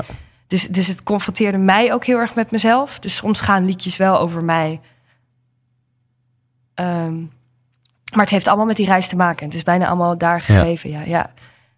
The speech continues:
Speaker 2: Dus zoveel inspiratie geeft dat. En misschien, laatst vroeg iemand, "Had je dat niet ook gewoon kunnen schrijven als je thuis was gebleven?" Vast. En ik denk ook dat ik de, eh, je,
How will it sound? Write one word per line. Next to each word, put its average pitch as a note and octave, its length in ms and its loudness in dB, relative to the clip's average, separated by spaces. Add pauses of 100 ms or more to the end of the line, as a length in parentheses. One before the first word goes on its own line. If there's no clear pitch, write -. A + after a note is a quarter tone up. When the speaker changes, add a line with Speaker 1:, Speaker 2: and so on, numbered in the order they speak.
Speaker 2:
Dus - 180 -4
zoveel F3+ 320 -2
inspiratie E3+ 540 -2
geeft D3 260 -6
dat. D3+ 140 -6
En G3 140 0
misschien, A#3+ 500 2 (300)
laatst G#3 220 4
vroeg G3+ 140 -4
iemand, G#3 240 0
"Had G3 160 -2
je A3 60 -4
dat F#3+ 160 0
niet G3+ 180 2
ook G3 140 2
gewoon F#3 320 2
kunnen F3+ 220 -2
schrijven E3+ 380 0
als D#3+ 120 -4
je - 60 -12
thuis F3 260 2
was G#3 140 -4
gebleven?" A3+ 520 0 (1080)
Vast. - 640 0 (300)
En F#3+ 140 0
ik F#3 120 -2
denk F#3+ 240 0
ook G#3+ 260 2
dat E3+ 160 0
ik D#3+ 300 -6 (500)
de, F3 320 0 (100)
eh, E3+ 840 -6
je, - 140 -10